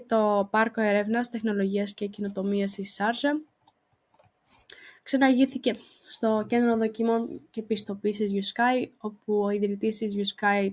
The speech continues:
Transport, Ανατόλη Ιουνίτσκι, μίλησε λεπτομερώς για την τεχνολογία που αναπτύσσεται.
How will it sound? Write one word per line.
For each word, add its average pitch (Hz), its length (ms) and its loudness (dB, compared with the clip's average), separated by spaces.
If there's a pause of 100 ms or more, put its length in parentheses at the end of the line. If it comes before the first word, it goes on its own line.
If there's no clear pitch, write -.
Transport, 208 400 -4
Ανατόλη 196 480 -4
Ιουνίτσκι, 202 520 -4
μίλησε 202 480 -2
λεπτομερώς 196 680 0 (400)
για 214 120 4
την 226 240 -2
τεχνολογία 202 600 0
που 202 120 -4
αναπτύσσεται. 262 720 -2